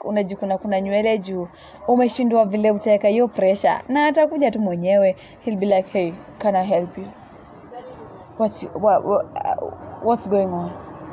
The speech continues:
You need help?" Alafu, ukuwe mtu una smile. Us-, usikuwe una jam.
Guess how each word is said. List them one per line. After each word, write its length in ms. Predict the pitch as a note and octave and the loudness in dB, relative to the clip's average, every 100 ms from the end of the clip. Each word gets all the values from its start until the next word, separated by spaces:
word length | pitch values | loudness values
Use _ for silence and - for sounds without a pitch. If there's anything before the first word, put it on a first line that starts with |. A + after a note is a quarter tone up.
| - - - - - - - - - - - A3 | -16 -16 -18 -16 -16 -16 -16 -16 -16 -14 -10 -2
You 80 | |
need 160 | A3 G3+ | 0 0
help?" 300 | G3+ G3 G#3+ - - - - - | 4 4 2 -2 -14 -14 -14 -2
Alafu, 360 | C4+ E4 F4 D#4 - - - - - | 2 4 4 0 -2 -14 -14 -12 0
ukuwe 400 | C#4+ D4+ E4 F#4 | 2 4 4 4
mtu 180 | B3 A#3 | 4 0
una 200 | G#3 F#3+ | 0 0
smile. 680 | - G#3 G#3+ G#3+ G3+ - - | 2 4 4 4 0 -2 -6
Us-, 280 | C#4 - | -6 -6
usikuwe 280 | D4+ - F4+ | -8 0 2
una 180 | D#4 F#3+ | 4 2
jam. 680 | E3+ G3 G#3 G#3+ A3 A3+ | 2 2 4 4 2 0